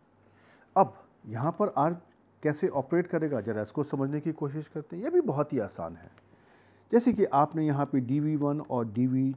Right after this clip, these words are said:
टू के दोनों एलिमेंट्स लिख लिए और साथ में आपने इनकी पोजीशंस लिख ली।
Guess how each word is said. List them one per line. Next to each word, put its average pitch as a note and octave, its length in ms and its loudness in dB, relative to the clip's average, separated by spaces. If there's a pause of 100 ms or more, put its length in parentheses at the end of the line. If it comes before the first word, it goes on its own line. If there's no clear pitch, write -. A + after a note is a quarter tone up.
टू A#2+ 140 -4
के D3 160 -2
दोनों B2 320 2
एलिमेंट्स B2 460 -2
लिख F3 140 -8
लिए F#3+ 220 -4
और C3 280 -2
साथ D3+ 360 -2
में C3 100 0
आपने B2 360 -2
इनकी A#2+ 260 -4
पोजीशंस G#2 540 -4
लिख - 200 -18
ली। F#2+ 120 -16